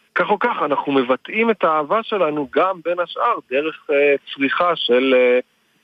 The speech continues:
צריכה גם במובן של לקנות מתנות ופרחים לחג האהבה,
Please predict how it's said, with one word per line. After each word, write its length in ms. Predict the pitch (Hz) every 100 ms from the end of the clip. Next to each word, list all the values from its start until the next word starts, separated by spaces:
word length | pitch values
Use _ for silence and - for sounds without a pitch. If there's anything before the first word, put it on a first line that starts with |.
| -
צריכה 360 | 113 110 - 131
גם 180 | 123 120
במובן 360 | 117 110 120
של 120 | - 107
לקנות 400 | 107 117 113 113
מתנות 500 | 110 107 120 120 113
ופרחים 420 | 113 104 120 113
לחג 380 | 104 - 110 107
האהבה, 580 | 95 90 - 147 196